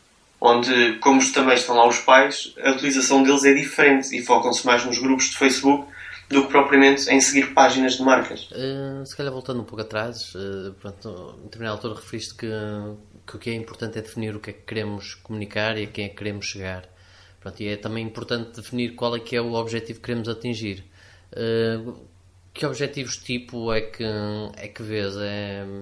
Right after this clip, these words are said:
Speaker 2: mais páginas vistas, mais compras online, mais retweets? Como é que,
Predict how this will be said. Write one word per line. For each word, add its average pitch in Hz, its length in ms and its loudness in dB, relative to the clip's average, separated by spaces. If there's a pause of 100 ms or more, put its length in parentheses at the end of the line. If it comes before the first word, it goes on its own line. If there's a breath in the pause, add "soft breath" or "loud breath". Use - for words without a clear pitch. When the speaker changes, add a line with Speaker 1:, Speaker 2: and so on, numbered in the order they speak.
(560 soft breath)
Speaker 2:
mais 117 200 -2
páginas 117 380 -2
vistas, 120 560 -4
mais 113 240 -4
compras 113 400 -6
online, 110 720 -4
mais 107 300 -6
retweets? 110 960 -10
Como 113 200 -8
é 110 60 -2
que, - 240 -14